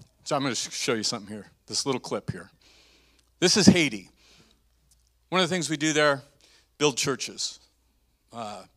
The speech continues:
another time I'll let you know on the big project that we're involved in that's much bigger than it was supposed to be. But no, that's Ukraine. Wrong slide. Let's go Haiti. Nope, that's not Haiti. Nope, that's not even Haiti. That's Ukraine.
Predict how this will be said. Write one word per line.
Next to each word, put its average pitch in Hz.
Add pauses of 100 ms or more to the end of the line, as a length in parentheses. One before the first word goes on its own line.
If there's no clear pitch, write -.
(480)
another 135
time 135
I'll 120
let 127
you 127
know 123
on 113
the 104
big 120
project 117
that -
we're 110
involved 107
in 104
that's 104
much 107
bigger 101
than 98
it 98
was 98
supposed -
to 101
be. 92 (500)
But 110
no, 117
that's 113
Ukraine. 107 (160)
Wrong 110
slide. 101 (720)
Let's -
go 123
Haiti. 107 (140)
Nope, 123 (200)
that's 107
not 101
Haiti. 95 (1300)
Nope, 107
that's 113
not 147
even 143
Haiti. 139 (1400)
That's 120
Ukraine. 117